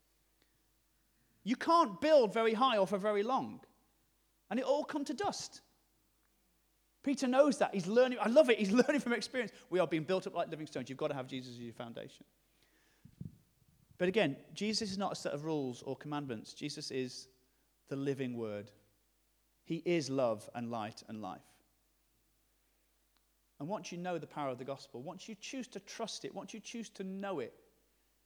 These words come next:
your life will change and the lives of people around you will change. My favourite verse in the entire Bible, I'm nearly finished now.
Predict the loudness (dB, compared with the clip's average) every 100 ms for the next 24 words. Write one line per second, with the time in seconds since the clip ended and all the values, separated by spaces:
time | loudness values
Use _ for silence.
0 | _ _ _ _ _ -10 -4 -4 -6 -12
1 | -14 -10 -10 -10 -14 -12 -12 -14 _ _
2 | _ _ _ _ _ _ _ _ -20 _
3 | _ -8 -4 -4 -8 -12 -12 -10 -8 -8
4 | -10 -12 -8 -6 -6 -8 -14 -20 _ _
5 | _ _ _ _ _ _ _ _ _ _
6 | _ _ _ _ _ _ _ -20 _ _
7 | _ -20 _ _ -20 -20 -20 -20 -20 -20
8 | -20 -20 _ -20 -10 0 0 2 2 2
9 | 2 2 0 -6 -6 -2 -2 0 2 2
10 | 4 2 0 -10 -6 -2 -2 -2 -4 -6
11 | -8